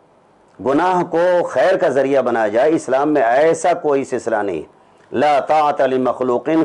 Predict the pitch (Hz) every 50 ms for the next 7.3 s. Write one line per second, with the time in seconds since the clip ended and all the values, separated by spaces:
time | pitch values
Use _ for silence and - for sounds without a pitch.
0 | - - 127 120 123 135 135 127 120 - - 117 110 - 120 107 98 - 104 117
1 | 127 139 160 175 165 - - - - - - - - - - - - _ - 127
2 | 147 165 180 180 180 175 175 147 143 135 123 - 135 131 139 147 170 190 202 196
3 | 170 156 165 151 127 147 139 139 139 135 120 113 110 104 107 131 160 170 - -
4 | - - - _ - - - 113 135 156 165 170 175 190 180 - 170 139 - -
5 | 135 143 147 139 139 - 127 123 123 127 135 143 156 - - - - - 110 110
6 | 127 139 139 131 117 104 98 117 135 147 - - 120 120 117 - 131 120 113 104
7 | 95 92 87 85 82 80